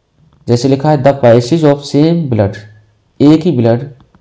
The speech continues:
दो बारी अपना सा-, हाँ, मतलब दो बारी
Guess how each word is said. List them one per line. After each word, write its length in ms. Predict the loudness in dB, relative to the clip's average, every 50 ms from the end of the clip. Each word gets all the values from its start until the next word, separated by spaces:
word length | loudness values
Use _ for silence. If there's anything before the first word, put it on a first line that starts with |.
| -20 _ _ _ _ _ _ _ _ -14
दो 220 | -4 0 2 2 4
बारी 260 | 4 2 2 2 0
अपना 220 | -2 -2 -4 -6 -6
सा-, 220 | -4 -4 -4 -4 -6 -10 -20 _ _ _ _ _ _ -16
हाँ, 180 | -10 -8 -6 -6
मतलब 320 | -6 -4 -2 -2 -2 0
दो 140 | 2 2 4
बारी 260 | 4 4 2 2 -2